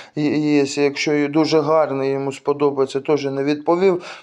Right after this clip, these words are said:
Ну, оригінальний я по підпискам саме більше понабирав, що є там от мільйона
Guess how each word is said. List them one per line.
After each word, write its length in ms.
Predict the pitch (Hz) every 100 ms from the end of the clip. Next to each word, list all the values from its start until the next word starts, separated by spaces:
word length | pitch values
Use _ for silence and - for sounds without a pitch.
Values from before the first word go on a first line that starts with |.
| _ _
Ну, 180 | 135 147
оригінальний 760 | 185 190 208 180 208 226 214 185
я 80 |
по 140 | 180 180
підпискам 600 | 185 180 208 202 185 175
саме 260 | 175 180
більше 380 | 170 180 147 -
понабирав, 680 | 135 143 139 139 156 165 147
що 180 | 143 139
є 260 | 135 143 135
там 280 | - 117 117
от 220 | 127 -
мільйона 640 | 147 147 160 170 147 135